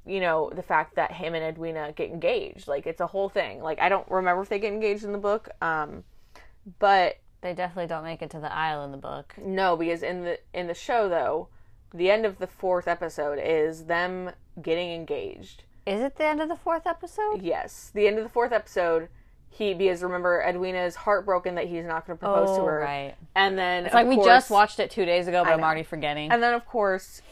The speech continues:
Speaker 1: he jumps down, or he, like, shows up right as
Speaker 2: As
Speaker 1: Edwina,
Speaker 2: they're
Speaker 1: Kate,
Speaker 2: leaving.
Speaker 1: and Lady Danbury are leaving. And mind you, this is Aubrey Hall, which, if you know me, <laughs> Aubrey Hall, please. I will love it.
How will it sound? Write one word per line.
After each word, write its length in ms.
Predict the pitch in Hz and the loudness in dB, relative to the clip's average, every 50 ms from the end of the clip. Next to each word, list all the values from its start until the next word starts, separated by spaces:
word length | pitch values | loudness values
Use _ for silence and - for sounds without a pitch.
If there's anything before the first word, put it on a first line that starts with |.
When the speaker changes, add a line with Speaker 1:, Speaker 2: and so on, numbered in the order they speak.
| - | -20
Speaker 1:
he 680 | - 190 - - 220 208 196 190 185 185 180 180 196 - - _ - - - - - - - - - - - - - 180 - | -20 -18 -12 -8 -6 -4 -4 -2 -2 0 0 0 -2 -4 -8 _ -20 -20 -20 -20 -20 -20 -20 -20 -20 -20 -20 -18 -18 -6 0
jumps 360 | - 208 214 220 220 - - | 4 4 4 4 2 -4 -2
down, 380 | - 190 180 175 165 165 - - | 2 4 4 4 2 0 -2 -4
or 140 | 175 175 180 | -6 -6 -6
he, 220 | - - 180 175 | -4 -2 -2 0
like, 180 | 170 165 165 - | 0 0 0 -2
shows 400 | - - - 214 208 214 214 190 | -8 -4 0 2 2 2 4 4
up 220 | 170 165 165 - - - | 4 2 2 0 -8 -16
right 340 | 175 160 165 170 180 185 | -4 2 6 6 6 6
as 280 | - - 170 170 165 - - - - - - - - - - - | 6 4 2 2 0 -4 -18 -20 -20 -20 -20 -20 -20 -10 -4 -4
Speaker 2:
As 100 | 180 165 | -2 0
Speaker 1:
Edwina, 280 | 175 175 175 170 175 | 2 2 2 2 2
Speaker 2:
they're 120 | 160 160 156 | 0 0 0
Speaker 1:
Kate, 160 | 180 170 175 | 2 2 2
Speaker 2:
leaving. 160 | 170 156 156 | 0 0 0
Speaker 1:
and 260 | 165 170 165 165 156 - | -2 -2 -2 -4 -4 -4
Lady 200 | 170 165 160 151 | -4 -4 -4 -2
Danbury 300 | 170 165 160 160 156 151 | -4 -4 -2 -2 -2 -2
are 180 | 151 160 156 156 | -2 -2 -2 -2
leaving. 500 | 180 247 262 196 175 160 156 160 160 - - - - - - - - - - - - - - | -2 -4 -2 -2 -4 -4 -6 -8 -12 -14 -16 -18 -20 -20 -20 -20 -20 -20 -20 -20 -8 0 2
And 180 | 202 202 196 | 4 4 4
mind 180 | 220 247 254 233 | 4 2 2 2
you, 80 | 220 185 | 0 -2
this 120 | 196 202 | -2 -2
is 80 | 185 175 | -2 2
Aubrey 340 | - 160 165 - - 120 160 | 4 4 4 4 2 -8 -8
Hall, 280 | - - 120 101 - | -6 -4 -4 -4 -4
which, 200 | - 151 160 - - - | -4 -6 -8 -8 -10 -14
if 160 | - 180 - | -14 -12 -10
you 120 | 185 185 180 | -10 -10 -8
know 180 | 165 160 160 | -8 -10 -10
me, 300 | 156 156 156 160 165 - - 202 - - 262 | -10 -12 -12 -12 -12 -12 -12 -14 -14 -14 -14
<laughs> 260 | - - - - - | -14 -16 -18 -20 -20
Aubrey 300 | 214 226 233 - 240 233 | -18 -18 -16 -14 -14 -14
Hall, 320 | 208 202 185 180 180 180 - - | -14 -14 -14 -14 -14 -14 -16 -16
please. 380 | - 139 135 - - - - - - - - - - - - - - | -14 -14 -12 -12 -14 -16 -18 -20 -20 -20 -20 -20 -20 -20 -16 -6 0
I 140 | - 170 | 0 0
will 140 | 165 165 165 | 0 0 -2
love 160 | 156 113 90 | -4 -6 -6
it. 180 | 98 76 - - | -6 -8 -10 -12